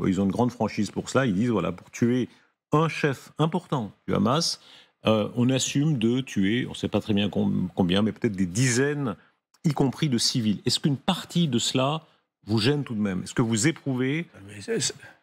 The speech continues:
Speaker 2: ça, ça me torture, euh, ça me, ça me, ça me tou-,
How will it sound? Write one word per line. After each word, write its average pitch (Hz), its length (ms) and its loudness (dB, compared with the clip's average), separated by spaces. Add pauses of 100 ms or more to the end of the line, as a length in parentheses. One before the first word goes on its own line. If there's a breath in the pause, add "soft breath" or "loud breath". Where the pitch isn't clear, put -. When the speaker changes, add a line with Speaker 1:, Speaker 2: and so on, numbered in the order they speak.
(100)
Speaker 2:
ça, - 200 0 (220)
ça - 160 0
me 127 160 2
torture, 139 720 -2 (280 loud breath)
euh, 127 520 0
ça 131 180 0
me, 127 320 0
ça - 160 -2
me, 120 340 0
ça 123 140 0
me 120 160 2
tou-, 240 240 -2